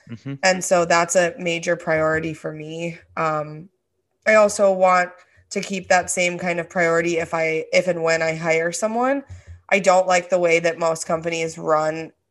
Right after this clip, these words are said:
Speaker 2: um, how their employees' work life is. I don't think,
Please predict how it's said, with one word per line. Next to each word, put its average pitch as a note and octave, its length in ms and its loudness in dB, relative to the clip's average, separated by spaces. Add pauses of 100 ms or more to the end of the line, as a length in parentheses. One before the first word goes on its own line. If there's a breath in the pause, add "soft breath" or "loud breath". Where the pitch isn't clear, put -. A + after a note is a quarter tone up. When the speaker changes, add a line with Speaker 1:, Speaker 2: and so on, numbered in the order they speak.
(100)
Speaker 2:
um, D#3+ 240 0
how D#3+ 220 2
their D#3+ 160 2
employees' D#3+ 680 -6
work E3 280 -6
life E3+ 260 -2
is. G#3 400 0 (480 soft breath)
I F3+ 140 2
don't E3+ 320 0
think, D#3+ 340 -6